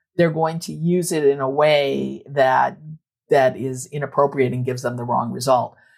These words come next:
So if you use Chat G P T as a search engine to give you information, you know, you're gonna get bad results 'cause it just makes shit up, right? <laughs> And I suppose we're gonna have to edit that out,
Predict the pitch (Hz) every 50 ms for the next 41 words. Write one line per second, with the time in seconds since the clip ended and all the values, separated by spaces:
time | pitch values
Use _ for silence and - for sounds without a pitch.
0 | _ _ _ - - 170 160 165 175 175 175 175 170 156 - - - 165 160 156
1 | 156 - 160 151 156 - 143 147 - - 170 165 151 147 135 127 123 127 131 127
2 | - 233 233 220 226 - 147 131 127 123 120 123 123 120 117 117 - 143 135 139
3 | 139 135 135 135 131 131 135 143 - 160 160 180 196 202 196 - - 131 120 117
4 | 117 117 120 - _ _ _ _ _ _ _ _ 147 151 147 135 131 127 123 127
5 | - 175 - _ _ _ _ _ _ _ _ _ _ _ _ _ _ _ _ _
6 | 156 160 190 170 220 233 240 240 254 240 247 240 247 247 247 220 247 269 277 -
7 | - - - - 180 165 185 180 185 185 180 - 185 185 - - 220 208 208 226
8 | 220 - - _ 123 131 135 151 190 190 - _ _ - - - _ _ - 226
9 | - - 359 381 359 359 - 330 277 - - 226 208 185 - - - 151 151 151
10 | 147 139 127 135 143 - - 175 160 160 156 143 151 147 147 147 - 139 127 131
11 | 139 127 127 127 127 131 131 123 127 120 -